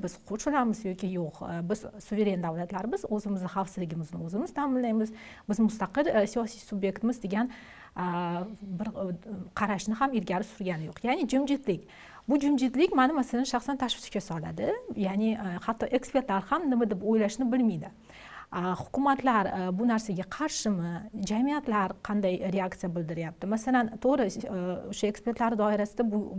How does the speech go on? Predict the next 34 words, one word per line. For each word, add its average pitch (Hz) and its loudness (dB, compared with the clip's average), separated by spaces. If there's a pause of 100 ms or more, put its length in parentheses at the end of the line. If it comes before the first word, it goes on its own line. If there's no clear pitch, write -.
bu 202 0 (140)
masala 202 0 (200)
ayniq, 202 -2 (220)
e, 185 -4 (220)
juda 214 4
ham, 202 0 (580)
e, 180 -4 (160)
nima 180 0
deydi, 208 -4
absurd - 2
bir 185 -4
holat 190 2
sifatida 180 -4
ham 208 2
qabul 294 4
qilingan. 294 0 (320)
A, 185 -4
masalan, 214 2
mani 254 4
o'ylashimcha 220 2
ham, 277 0
e, 190 2 (220)
katta 254 -2
qudratli 233 0
davlatlarni 208 0 (120)
o'z-o'zidan 240 2
mana 214 0
shunday 214 2
bayonot 208 2
berishi 185 0 (760)
mustaqil 220 0 (100)
respublikalar. 170 -6
Mayli 208 2
ular 269 4